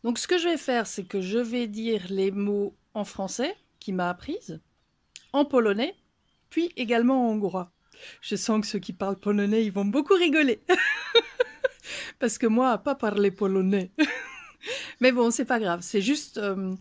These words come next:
parce que comme aujourd'hui, c'est le jour de l'amitié entre les Polonais et les Hongrois, eh ben, j'ai décidé de faire une vidéo comme ça, même si je parle pas, c'est pas grave.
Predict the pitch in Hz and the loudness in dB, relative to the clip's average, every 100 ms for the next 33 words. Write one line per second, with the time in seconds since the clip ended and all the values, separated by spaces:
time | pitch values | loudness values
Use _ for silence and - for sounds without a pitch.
0 | - - - - _ _ - 190 - 202 | -14 -20 -20 -20 _ _ -12 -10 -6 -4
1 | 180 254 247 226 208 202 190 208 202 180 | -2 0 2 2 0 -4 -6 -6 -6 -6
2 | 190 180 180 180 180 - 202 196 160 165 | -8 -6 -4 -4 -8 -8 -4 -4 -4 -8
3 | - 180 247 208 175 175 165 160 - 190 | -8 -6 -2 -2 -2 -4 -6 -8 -6 -4
4 | 170 165 165 175 196 - 180 165 170 160 | -4 -4 -4 -4 -6 -8 -12 -8 -10 -10
5 | 175 175 - 175 180 - 185 170 160 160 | -8 -10 -10 -10 -10 -8 -10 -8 -8 -8
6 | 160 165 165 160 160 - 165 160 - 202 | -8 -6 -6 -6 -12 -8 -8 -8 -10 -10
7 | 170 - 175 190 - - - - - - | -10 -10 -14 -12 -14 -12 -14 -12 -14 -10
8 | - | -10